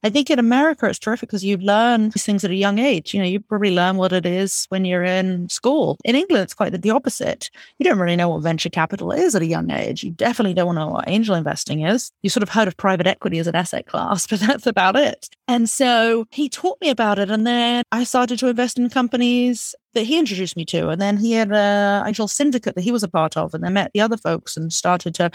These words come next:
get great deal flow through them as well. And then similar when I was in New York, a lot of the hedge fund folks that we were covering also did angel investing on the side.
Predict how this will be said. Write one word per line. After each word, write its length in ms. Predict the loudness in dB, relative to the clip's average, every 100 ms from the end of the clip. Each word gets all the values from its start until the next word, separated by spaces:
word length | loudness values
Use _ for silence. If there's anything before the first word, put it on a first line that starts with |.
| 0
get 180 | 0 2
great 240 | 2 2
deal 240 | 2 2
flow 300 | 2 2 2
through 360 | 0 -4 -2 0
them 200 | 0 0
as 140 | -2
well. 240 | 0 2 0 2
And 100 | 2
then 60 |
similar 320 | 4 4 4 4
when 100 | 2
I 60 |
was 100 | 2
in 120 | 0
New 80 | 2
York, 260 | 2 2 0
a 60 |
lot 120 | -2 -2
of 60 |
the 60 | -2
hedge 240 | -2 -2
fund 260 | -4 -4 -2
folks 400 | 0 0 -2 -2
that 200 | -2 -2 0
we 80 | 0
were 100 | 0
covering 580 | 0 0 2 0 0 -2
also 200 | -4 -4
did 140 | -4
angel 260 | -4 -4 -6
investing 380 | -6 -6 -6
on 80 | -4
the 80 | -4
side. 460 | -4 -2 0 -2